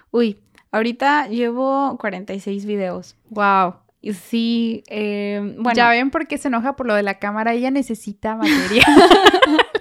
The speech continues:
Speaker 2: Es que qué, qué horror, ¿no? Que también te
Speaker 1: Sí.
Speaker 2: digan, es que aquí también, por ejemplo, en Austria sí valoran la privacidad de las personas y todo, entonces no
Speaker 1: Sí.
Speaker 2: puedes así como que, tal vez creo que si andas en el centro o así, <laughs> no hay problema, pero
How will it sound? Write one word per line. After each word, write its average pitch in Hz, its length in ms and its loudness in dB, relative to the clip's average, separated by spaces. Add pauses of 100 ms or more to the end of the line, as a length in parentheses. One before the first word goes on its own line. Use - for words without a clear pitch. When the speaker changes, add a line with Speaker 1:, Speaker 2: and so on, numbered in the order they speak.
Speaker 2:
Es - 180 -4
que 403 200 -4
qué, 359 220 -4 (340)
qué 285 60 0
horror, 359 520 4
¿no? 233 300 0
Que 285 140 -12
también 262 240 0
te - 20 -
Speaker 1:
Sí. 254 60 0
Speaker 2:
digan, 262 240 -2
es 311 80 -10
que 339 80 -4
aquí 302 140 -8
también, 277 420 -4 (100)
por 220 100 -8
ejemplo, 214 220 -8
en 208 80 -10
Austria 262 560 -8
sí 214 300 -14
valoran 208 420 -8
la 202 80 -10
privacidad 185 540 -12
de 196 80 -12
las 202 160 -12
personas - 580 -18
y - 40 -20
todo, - 200 -20
entonces 220 380 -10
no 208 120 -6
Speaker 1:
Sí. 220 40 -8
Speaker 2:
puedes 202 220 -12
así 190 140 -16
como - 200 -20
que, 196 220 -20 (440)
tal 403 140 -4
vez 539 180 -4
creo 415 140 -4
que 440 100 -4
si 403 100 -4
andas 359 240 -4
en 285 100 -4
el 220 100 -8
centro 240 400 -4
o - 60 -6
así, 226 260 -6
<laughs> - 500 -6
no 196 80 -14
hay 196 60 -12
problema, 190 480 -10
pero 180 260 -16